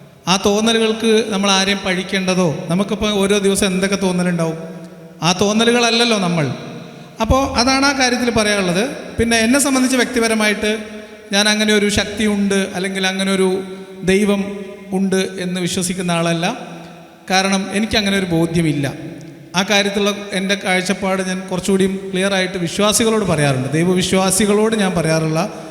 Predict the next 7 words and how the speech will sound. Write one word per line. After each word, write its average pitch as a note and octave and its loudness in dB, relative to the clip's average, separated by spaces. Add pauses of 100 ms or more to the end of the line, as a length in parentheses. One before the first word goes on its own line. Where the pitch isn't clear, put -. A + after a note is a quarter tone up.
(200)
ഒരു F3+ 4
നിലപാട്, E3 2 (360)
in B3+ 4 (120)
case F3 2 (520)
ഒരു G3 4 (120)
ദൈവമുണ്ട് G#3+ 4 (300)
എങ്കിൽ F3+ 4